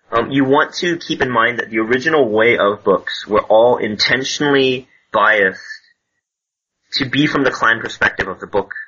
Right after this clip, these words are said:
of the book in question. So Way of the Crane is from a Crane perspective. Way of the Lion is from a Lion perspective, and so on.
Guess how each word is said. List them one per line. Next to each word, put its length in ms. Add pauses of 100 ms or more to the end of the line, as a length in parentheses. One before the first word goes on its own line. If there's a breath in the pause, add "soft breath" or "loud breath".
(440)
of 180
the 60
book 380
in 180
question. 420
So 140
Way 180
of 80
the 60
Crane 560
is 100
from 120
a 40
Crane 260
perspective. 440 (160)
Way 100
of 60
the 80
Lion 200
is 80
from 100
a 40
Lion 300
perspective, 460
and 100
so 140
on. 220